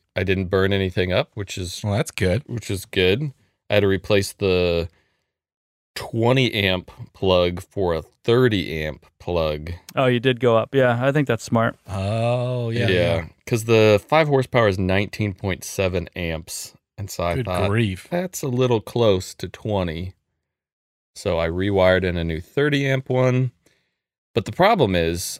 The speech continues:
Speaker 1: I wanna keep my other table saw as, like, a dado saw.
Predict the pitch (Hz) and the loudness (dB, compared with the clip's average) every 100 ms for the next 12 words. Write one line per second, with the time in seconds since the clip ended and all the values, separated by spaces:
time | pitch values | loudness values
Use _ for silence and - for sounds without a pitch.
0 | - 107 139 120 156 127 104 110 95 - | -2 2 2 0 -2 2 4 4 0 0
1 | 151 117 85 85 78 80 85 98 - 92 | -2 -2 -6 -2 0 2 0 -6 -6 -6
2 | 92 87 82 82 80 78 87 117 117 76 | 0 0 0 -2 -2 -4 0 2 2 -2
3 | - - 57 | -4 -6 -6